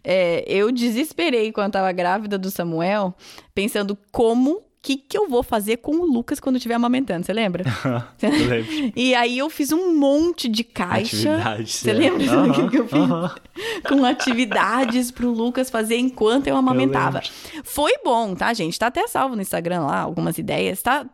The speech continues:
Speaker 1: Foi bom. O, ele usou, tal. Mas agora eu vejo que aquilo ali era,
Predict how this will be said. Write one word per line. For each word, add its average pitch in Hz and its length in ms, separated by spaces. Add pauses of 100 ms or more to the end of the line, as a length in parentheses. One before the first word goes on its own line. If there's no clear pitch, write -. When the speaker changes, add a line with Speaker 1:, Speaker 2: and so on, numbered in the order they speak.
Speaker 1:
Foi 285 220 (100)
bom. 247 400 (460)
O, 190 200
ele 185 220 (100)
usou, 233 460
tal. 160 340 (320)
Mas 254 400
agora 233 380
eu 294 160
vejo 208 340
que 202 60
aquilo 202 300
ali 185 240
era, 185 680